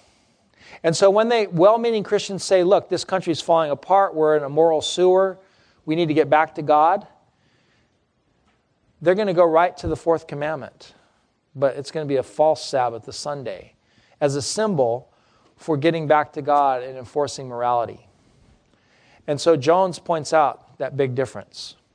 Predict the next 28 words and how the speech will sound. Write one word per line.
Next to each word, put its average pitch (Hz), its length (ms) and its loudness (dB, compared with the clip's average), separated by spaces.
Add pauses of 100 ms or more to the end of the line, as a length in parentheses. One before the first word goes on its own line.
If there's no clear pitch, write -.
(1400)
His 135 260 -8
main 170 280 -2
point, 165 320 -6
number 147 180 -4
three, 165 300 0
is 139 260 0 (240)
the 135 140 -8
government 160 360 2
needs 160 200 -12
to 143 100 -14
keep 190 320 -6
out 160 540 0 (180)
of 139 140 0
the 139 80 -8
first 160 320 0
four 160 180 2
commandments, 143 800 -8 (440)
which 143 160 -2
has 151 180 4
to 156 80 -6
do 147 120 0
with 147 160 0
our 131 120 2
relationship 139 760 -4
between 127 320 -14
us 139 300 -4
and 123 100 -10
God. 113 380 -4